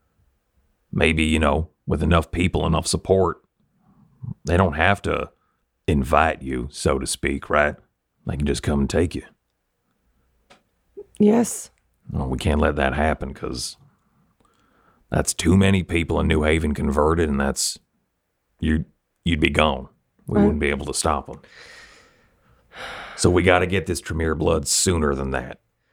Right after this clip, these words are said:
Speaker 2: Do we go into their house and find out where they're keeping them?
Speaker 1: Well, regular folk are becoming Tremere.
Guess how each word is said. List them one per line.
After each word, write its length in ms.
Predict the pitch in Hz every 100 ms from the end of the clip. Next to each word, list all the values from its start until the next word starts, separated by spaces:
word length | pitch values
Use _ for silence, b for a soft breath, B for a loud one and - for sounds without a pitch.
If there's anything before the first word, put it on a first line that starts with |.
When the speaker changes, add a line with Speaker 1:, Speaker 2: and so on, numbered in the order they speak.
| _ _ _ _ _ _
Speaker 2:
Do 120 | 220
we 100 | 202
go 240 | 196 196 196
into 320 | 202 202 190
their 200 | 208 202
house 380 | 202 202 190 208
and 240 | 190 165 - _ _ _
find 320 | - 208 202 202
out 100 | 156
where 140 | 202
they're 140 | 196
keeping 380 | 185 202 214 285
them? 260 | 285 247 190 _ _ _ _ _ _ _ _ _
Speaker 1:
Well, 460 | - 104 110 104 - B B B B B B B B B _ _ _ _ _ _ _ _ _ _ _ _ _ _ _
regular 500 | - 87 85 87 95
folk 580 | 90 - 82 80 - - _ _ _ _ _ _ _ _ _ _ _ _
are 100 | 80
becoming 580 | - - - 98 90 76
Tremere. 500 | - 78 85 71 -